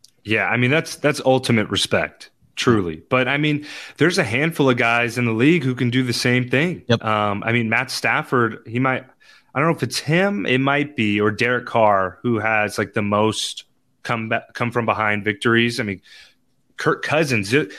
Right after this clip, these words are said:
Speaker 1: there's a handful of guys, probably ten quarterbacks, ten, twelve quarterbacks who, if they have the ball in their hands at the end of the game, they're probably gonna go win it, you know? And, I mean, it speaks to,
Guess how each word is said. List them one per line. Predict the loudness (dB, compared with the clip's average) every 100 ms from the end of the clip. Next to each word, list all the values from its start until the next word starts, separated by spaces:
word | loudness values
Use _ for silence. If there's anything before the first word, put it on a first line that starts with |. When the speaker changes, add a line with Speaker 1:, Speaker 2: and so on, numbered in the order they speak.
| -2
Speaker 1:
there's | 0 2
a |
handful | 0 0 0 0 0
of | 2
guys, | 0 -2
probably | -2 -2 -2
ten | -4 -4 -2 -4
quarterbacks, | -2 0 2 0 -2 -12 -6
ten, | -4 -4
twelve | 0 -2 0
quarterbacks | -2 0 0 0
who, | 2 2 2
if | -2
they | -4
have | -2 -4
the |
ball | 0 0
in | 0
their | 0
hands | -2 -4
at |
the | -6
end | -6
of | -4
the |
game, | -2 0
they're | -2
probably | 0 0 2 0
gonna | 0 0
go | 0
win | 2 2 0
it, | -4 _ _ _ _ -4
you | 0
know? | 2 2
And, | 0
I |
mean, | 0 -2
it | -2
speaks | -2 0 0 -2
to, | -2 2 2 0